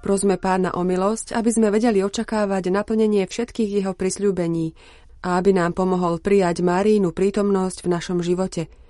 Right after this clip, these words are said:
K tomu dnes povzbudil pápež František veriacich v katechéze z cyklu o Kristovi, našej nádeji. Jej témou bolo stretnutie Panny Márie a Alžbety. Svätý Otec zdôraznil, že počas tejto udalosti to bol predovšetkým Ježiš, ktorý v lone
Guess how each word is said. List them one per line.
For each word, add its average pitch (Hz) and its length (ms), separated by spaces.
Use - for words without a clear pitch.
K - 80
tomu 240 160
dnes 240 240
povzbudil 226 560
pápež 208 400
František 196 480
veriacich 190 640
v - 80
katechéze 220 560
z 196 80
cyklu 196 400
o 180 160
Kristovi, 170 560
našej 170 320
nádeji. 175 560
Jej 185 240
témou 202 400
bolo 208 240
stretnutie 190 640
Panny 175 320
Márie 196 480
a 180 240
Alžbety. 180 480
Svätý 240 320
Otec 254 160
zdôraznil, 208 800
že 220 80
počas 214 320
tejto 196 240
udalosti 190 640
to 214 160
bol 196 160
predovšetkým 214 640
Ježiš, 190 480
ktorý 165 320
v 170 80
lone 180 260